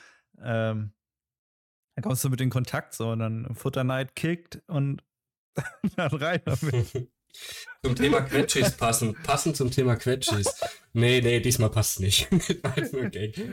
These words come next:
Speaker 2: Nein,
Speaker 1: Okay.
Speaker 2: doch, noch eine andere Sache, die mir auch neulich eingefallen ist. Ich hab echt die Woche so ein bisschen über diese Trends nachgedacht. Waren, das ist jetzt der letzte, den ich noch hier, äh, abgespeichert hab. Äh, Ballerinas. Alle Mädels haben Ballerinas getragen früher in der Schule.
Speaker 1: Oh.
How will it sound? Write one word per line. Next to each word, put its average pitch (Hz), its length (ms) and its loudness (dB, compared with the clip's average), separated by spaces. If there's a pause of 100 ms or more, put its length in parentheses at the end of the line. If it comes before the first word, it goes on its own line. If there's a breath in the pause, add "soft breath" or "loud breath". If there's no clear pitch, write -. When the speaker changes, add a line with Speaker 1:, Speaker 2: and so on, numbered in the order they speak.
(140)
Speaker 2:
Nein, 123 300 0
Speaker 1:
Okay. 139 160 -6
Speaker 2:
doch, - 260 0
noch 131 160 0
eine 131 140 0
andere 139 240 -2
Sache, 113 260 -6
die 110 100 -12
mir 101 120 -12
auch 143 100 -10
neulich 98 300 -10
eingefallen 98 400 -10
ist. 92 60 -10
Ich - 100 -10
hab - 120 -10
echt - 160 -14
die 101 80 -10
Woche 110 180 -8
so 117 100 -6
ein 98 80 -4
bisschen 101 240 -8
über 101 100 -8
diese 98 220 -8
Trends 131 340 -12
nachgedacht. 92 480 -10 (360 loud breath)
Waren, 107 440 -8
das 101 160 -14
ist - 60 -6
jetzt - 300 -8 (120)
der 95 160 -4
letzte, 101 320 -8
den 95 140 -8
ich 92 100 -8
noch 95 140 -10
hier, 90 160 -12 (200)
äh, 87 300 -12
abgespeichert 92 640 -16
hab. 107 160 -16 (440 soft breath)
Äh, 98 200 -4 (320)
Ballerinas. 95 880 -6 (320)
Alle 170 240 -4
Mädels 151 420 -8
haben 117 100 -8
Ballerinas 104 640 -6
getragen 85 520 -12
früher 85 300 -10 (240)
in 104 100 -8
der 98 80 -2
Schule. 87 460 -8
Speaker 1:
Oh. 135 460 -6